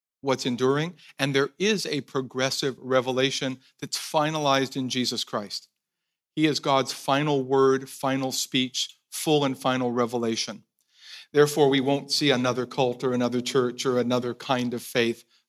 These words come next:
post-resurrection, ascension, and session of our Lord. That said, the, the, there's not so much, a-, as there is in Islam with abrogation, the negation of prior commands by later ones.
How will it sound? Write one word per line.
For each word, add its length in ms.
post-resurrection, 1300
ascension, 640
and 120
session 380
of 120
our 100
Lord. 320
That 400
said, 600
the, 180
the, 440
there's 220
not 240
so 140
much, 420
a-, 200
as 200
there 160
is 140
in 80
Islam 580
with 260
abrogation, 1000
the 80
negation 760
of 140
prior 360
commands 540
by 160
later 280
ones. 380